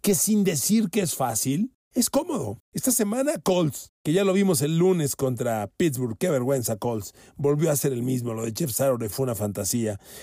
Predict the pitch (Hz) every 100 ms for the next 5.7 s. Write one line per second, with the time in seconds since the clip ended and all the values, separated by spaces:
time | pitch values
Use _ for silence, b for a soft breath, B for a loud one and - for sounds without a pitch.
0 | B - - 151 135 185 202 180 185 175
1 | 139 147 131 107 - b 123 151 214 143
2 | - 139 120 92 - 151 196 180 180 208
3 | 208 113 90 - _ _ b b - 143
4 | 175 175 160 170 147 147 147 131 120 110
5 | 104 127 131 165 151 196 226